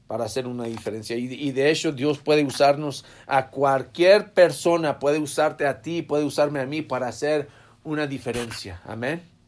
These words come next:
La cosa es que si nosotros nos vamos a permitir que Dios nos usa como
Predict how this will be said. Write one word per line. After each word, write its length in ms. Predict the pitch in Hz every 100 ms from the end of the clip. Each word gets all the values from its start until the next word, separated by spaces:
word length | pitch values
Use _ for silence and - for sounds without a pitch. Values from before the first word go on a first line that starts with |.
| _ - - - - _ -
La 180 | 123 127
cosa 260 | 160 156
es 80 | 160
que 140 | - 139
si 140 | 151
nosotros 500 | 139 127 147 147 139
nos 220 | 143 131
vamos 360 | 127 139 147 -
a 280 | - 131 123 -
permitir 920 | 139 131 123 113 120 202 202 160 104 - _ _ _ _ _ _ _ _ _ _ _ _
que 120 | - 139
Dios 240 | 123 127
nos 180 | 131 113
usa 280 | 113 - 92
como 360 | 98 87 80